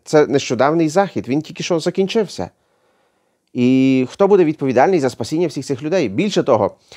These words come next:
найбільшої шкоди, вважаю, е, найбільша шкода,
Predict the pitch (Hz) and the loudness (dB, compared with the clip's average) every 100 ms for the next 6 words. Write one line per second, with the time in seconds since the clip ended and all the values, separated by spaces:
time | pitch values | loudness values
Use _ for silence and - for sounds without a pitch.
0 | - - 117 110 180 175 131 110 - 147 | -16 -2 0 0 -2 -2 -4 -4 -2 0
1 | 113 107 107 113 143 _ _ _ _ _ | 2 0 0 -2 -4 _ _ _ _ _
2 | _ - 110 104 101 95 76 104 117 139 | _ -6 -2 0 -2 -4 -2 -2 -2 -2
3 | 123 - 117 104 110 147 | -4 0 0 4 2 0